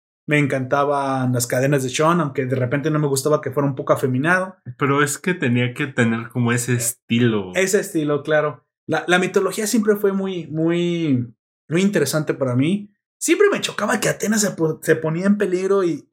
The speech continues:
Speaker 1: todo el tiempo había que salvar a Atena. Yo, "Por Dios, Atena, no te puedes quedar sin, sin ponerte en pe-, en peligro de muerte constante, aunque sea un día".
Speaker 2: De hecho,
Speaker 1: Sus pobres
Speaker 2: quiero,
Speaker 1: caballeros.
Speaker 2: quiero hacer este pequeño comentario.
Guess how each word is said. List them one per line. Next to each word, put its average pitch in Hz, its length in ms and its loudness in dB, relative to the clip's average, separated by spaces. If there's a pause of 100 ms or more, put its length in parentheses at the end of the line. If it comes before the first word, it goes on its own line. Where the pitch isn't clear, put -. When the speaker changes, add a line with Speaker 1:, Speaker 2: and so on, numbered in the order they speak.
Speaker 1:
todo 190 260 4
el 175 120 0
tiempo 170 360 0
había 160 180 0
que 156 60 -4
salvar 147 300 0
a 147 60 4
Atena. 139 240 -2
Yo, 160 160 0
"Por 165 100 -2
Dios, 175 240 4
Atena, 175 480 -2 (140)
no 180 80 0
te 180 100 2
puedes 180 320 2
quedar 165 460 0 (340)
sin, 170 320 2
sin 147 400 0
ponerte 165 360 0
en 175 120 0
pe-, 156 220 2
en 135 80 -6
peligro 156 260 0
de 160 80 2
muerte 156 380 -2
constante, 160 640 0
aunque 156 240 0
sea 175 140 0
un 180 120 -4
día". 208 300 0 (160)
Speaker 2:
De 151 100 0
hecho, 143 160 -2
Speaker 1:
Sus 147 120 0
pobres 156 260 2
Speaker 2:
quiero, 175 160 0
Speaker 1:
caballeros. 127 500 -6
Speaker 2:
quiero 175 160 2
hacer 185 220 2
este 180 180 -4
pequeño 147 480 0
comentario. 120 600 -2